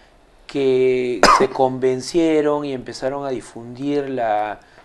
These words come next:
idea que a miles de metros sobre el nivel del mar no se podía pensar con claridad. Eh, las personas, eh, que vivían a más de tres mil, cuatro mil metros sobre el nivel del mar,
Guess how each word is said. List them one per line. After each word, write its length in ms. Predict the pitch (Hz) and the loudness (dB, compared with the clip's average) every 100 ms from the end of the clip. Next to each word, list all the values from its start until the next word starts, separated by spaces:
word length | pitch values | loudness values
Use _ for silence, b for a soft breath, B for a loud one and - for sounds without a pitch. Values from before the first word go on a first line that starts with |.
| b - | b -14
idea 600 | 123 131 143 139 143 139 | -4 2 4 6 4 2
que 380 | 113 120 113 - - _ _ _ _ _ - _ - | -4 -2 -4 -8 -20 _ _ _ _ _ -20 _ -6
a 260 | 113 110 101 | -2 -2 -4
miles 320 | 123 151 156 | -8 -4 -4
de 80 | 135 | -4
metros 240 | 135 135 135 | -6 -8 -6
sobre 180 | 123 | -4
el 60 | 107 | -4
nivel 220 | 120 127 | -4 -4
del 140 | 131 120 | -4 0
mar 320 | 135 143 143 b b _ | 2 2 0 b b _
no 260 | 123 139 143 | -6 -4 -2
se 140 | 135 | -6
podía 280 | - 113 123 | -4 -2 -2
pensar 300 | 113 104 107 | -4 -6 -8
con 120 | 110 | -8
claridad. 720 | 104 92 101 131 151 147 143 - B B B 110 | -8 -6 -2 2 6 6 4 0 B B B -4
Eh, 360 | 110 110 110 | -2 0 0
las 140 | 110 - | -2 -4
personas, 720 | 113 104 131 127 131 123 - | -6 -4 -2 0 0 -2 -4
eh, 300 | 92 98 98 | -4 -2 -2
que 120 | 98 113 | -4 -6
vivían 460 | 110 120 131 131 | -4 -4 -2 -2
a 80 | 123 | -6
más 220 | 117 123 | -6 -6
de 140 | 120 123 | -4 -6
tres 200 | - 98 | -6 -8
mil, 220 | 127 135 | -8 -6
cuatro 200 | 131 110 | -6 -6
mil 120 | 120 | -8
metros 240 | 127 127 120 | -10 -10 -10
sobre 160 | 110 104 | -8 -8
el 80 | 104 | -6
nivel 140 | 120 | -6
del 80 | 127 | -2
mar, 200 | 127 | 0